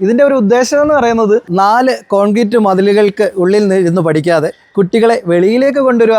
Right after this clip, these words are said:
എന്നുള്ളതാണ്. ഇവരുടെ മുഖത്തെല്ലാം കാണുന്ന ഒരു സന്തോഷം കണ്ടോ? ആ സന്തോഷമാണ് നമുക്ക് വേണ്ടത്. ഇന്നത്തെ അധ്യാപനത്തിന് വേണ്ടത് കുഞ്ഞുങ്ങളുടെ സന്തോഷമാണ്. അതുപോലെ മറ്റ്, ആ, ലഹരി പ്രവർത്തനങ്ങളിലോട്ടൊന്നും പോവാതെ നമ്മുടെ കുഞ്ഞുങ്ങൾ ദേ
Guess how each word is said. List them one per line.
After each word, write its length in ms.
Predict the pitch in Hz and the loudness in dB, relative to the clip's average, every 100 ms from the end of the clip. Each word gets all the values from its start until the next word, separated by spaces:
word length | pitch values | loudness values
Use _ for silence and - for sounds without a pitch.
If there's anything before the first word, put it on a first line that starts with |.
| 208 180 | 0 -2
എന്നുള്ളതാണ്. 440 | 170 151 131 117 - - _ 226 | -2 0 -2 -4 -12 -20 _ 0
ഇവരുടെ 220 | 269 269 | 2 2
മുഖത്തെല്ലാം 520 | 247 233 254 247 226 | 0 0 0 0 0
കാണുന്ന 420 | 220 226 226 220 202 | 0 0 0 0 0
ഒരു 160 | 208 | 0
സന്തോഷം 600 | 196 190 190 208 208 175 | 0 -2 0 -2 -2 -4
കണ്ടോ? 240 | 135 110 143 | -6 -6 -2
ആ 100 | 180 | -2
സന്തോഷമാണ് 640 | 226 220 233 269 262 233 | 0 0 0 0 0 0
നമുക്ക് 340 | 233 208 208 220 | 0 0 0 0
വേണ്ടത്. 280 | 175 147 139 | 0 -2 -2
ഇന്നത്തെ 340 | 185 208 233 | -2 -2 0
അധ്യാപനത്തിന് 680 | 208 190 208 220 226 226 233 | -2 0 0 0 -2 -2 0
വേണ്ടത് 460 | 208 185 185 208 208 | 0 0 0 -2 -2
കുഞ്ഞുങ്ങളുടെ 460 | 185 190 208 214 220 | -2 0 0 0 -2
സന്തോഷമാണ്. 640 | 196 170 170 170 135 120 - - - - | -2 -2 -2 -2 -2 -4 -8 -20 -20 -6
അതുപോലെ 520 | 170 220 240 254 254 208 | 0 2 2 0 -2 -2
മറ്റ്, 540 | 196 196 - 277 262 - 180 | -4 -4 -4 -2 0 0 -2
ആ, 80 | |
ലഹരി 320 | 165 175 190 226 | 0 0 0 -2
പ്രവർത്തനങ്ങളിലോട്ടൊന്നും 1000 | 233 220 208 214 214 208 202 196 190 160 | 0 -2 -2 -2 0 0 0 0 -2 -2
പോവാതെ 520 | 156 180 190 160 196 - _ _ | 0 2 2 0 -4 -8 _ _
നമ്മുടെ 260 | 151 185 240 | -4 -2 0
കുഞ്ഞുങ്ങൾ 420 | 220 208 214 220 | 0 0 0 2
ദേ 160 | 196 | 2